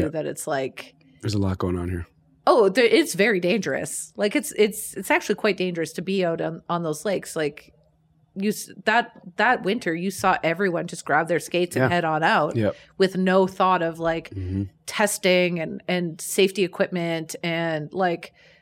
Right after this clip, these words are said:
Speaker 2: I've got, like, I've got a backpack full of stuff that I'm going with. I've got a rope. I've got, you know,
Speaker 1: Mm-hmm.
Speaker 2: I've got whistles. I've got,
Speaker 1: Mm-hmm.
Speaker 2: like, you should actually realistically also have, like, a life jacket on.
Speaker 1: Yep.
Speaker 2: There's a lot of stuff you should be doing before you just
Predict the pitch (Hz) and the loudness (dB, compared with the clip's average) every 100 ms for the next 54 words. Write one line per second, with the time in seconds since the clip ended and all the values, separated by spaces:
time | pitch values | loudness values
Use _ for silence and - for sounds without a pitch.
0 | _ - 196 196 180 180 - - 180 196 | _ -2 0 2 2 2 0 -2 2 2
1 | 220 208 180 160 180 - 160 - 175 165 | 4 2 4 2 2 0 -2 -2 -6 -4
2 | - 170 - 165 156 156 170 165 160 160 | 0 -2 -2 -4 -4 -6 -6 -6 -4 -2
3 | 190 175 156 170 170 165 156 156 175 170 | 0 -2 0 0 -2 0 -2 0 0 0
4 | 160 - - 180 175 165 160 175 175 165 | 0 -8 -10 -4 0 0 0 0 0 -2
5 | 165 160 170 165 165 160 160 - 90 95 | -4 -2 -4 -2 0 0 0 -4 -4 -4
6 | 92 190 208 202 - 214 180 170 - 180 | -2 0 2 2 2 4 2 0 -2 -2
7 | 156 151 156 170 160 170 180 175 170 170 | -2 -4 -2 -2 -2 -6 -6 -4 -4 -2
8 | 170 160 - 165 160 156 160 _ 170 - | -2 -4 0 0 -2 -6 -10 _ -12 -8
9 | 175 180 - - - 123 190 - 98 92 | -6 -4 -6 -6 -8 -8 -10 -10 -6 -4
10 | - _ _ - 208 196 160 175 - - | -6 _ _ 0 2 0 0 0 0 -4
11 | _ - 165 - 170 170 165 185 160 156 | _ -10 -8 -4 -4 -4 -6 -4 -4 -6
12 | 151 156 151 151 151 - - 160 165 151 | -4 -4 -4 -8 -8 -8 -6 -6 -6 -8
13 | - | -10